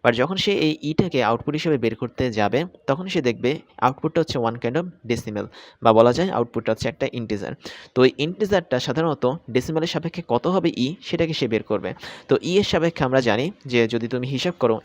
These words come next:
ইটা হচ্ছে আমাদের ডেসিমেলের ক্ষেত্রে চোদ্দ। তো এই চোদ্দ এখানে basically আমাদেরকে কম্পিউটার প্রোগ্রামিংটা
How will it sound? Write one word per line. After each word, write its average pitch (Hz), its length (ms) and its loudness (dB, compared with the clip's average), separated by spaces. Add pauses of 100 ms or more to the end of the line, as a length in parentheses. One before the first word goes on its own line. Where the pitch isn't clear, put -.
ইটা 170 160 -2
হচ্ছে 170 240 -6
আমাদের 110 180 0 (160)
ডেসিমেলের 113 380 -4
ক্ষেত্রে 147 240 -4 (360)
চোদ্দ। 139 220 2 (1080)
তো 123 100 4
এই 123 40 2 (100)
চোদ্দ 165 280 2 (200)
এখানে 127 280 -2
basically 135 460 0 (340)
আমাদেরকে 117 320 -2 (100)
কম্পিউটার 123 440 -2
প্রোগ্রামিংটা 117 460 0